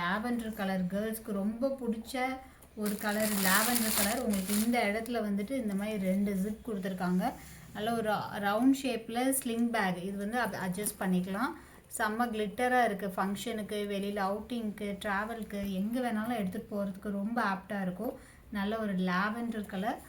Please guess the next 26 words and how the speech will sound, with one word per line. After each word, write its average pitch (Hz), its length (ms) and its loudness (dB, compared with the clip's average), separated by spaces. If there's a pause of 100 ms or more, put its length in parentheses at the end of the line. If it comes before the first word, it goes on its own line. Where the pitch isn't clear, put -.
(520)
ஒன் 254 220 8
டபுள் 202 300 2
நைன் 196 240 0
தமிழ்நாடு 185 520 2
ஃப்ரீ 196 220 -8
ஷிப்பிங். 156 460 -8 (1400)
நெக்ஸ்ட் 233 380 -2
கலர் 214 300 2
பாருங்க. 175 340 2 (3000)
நெக்ஸ்ட் 226 300 -2
இது 214 220 0
ஒரு 247 160 0
சில்வர் 220 460 0
கலர். 170 300 2 (1200)
சில்வர் 269 400 4
கலர் 185 360 0
ஸ்லிங் 247 260 2
பேக், 233 500 2
சில்வர் 233 380 -2
கலர். 226 480 0
Just 240 400 -4
ஒன் 202 260 0
டபுள் 208 280 -2
நைன் 226 240 -4
ஃப்ரீ 226 120 -6 (100)
ஷிப்பிங்ல 196 400 -2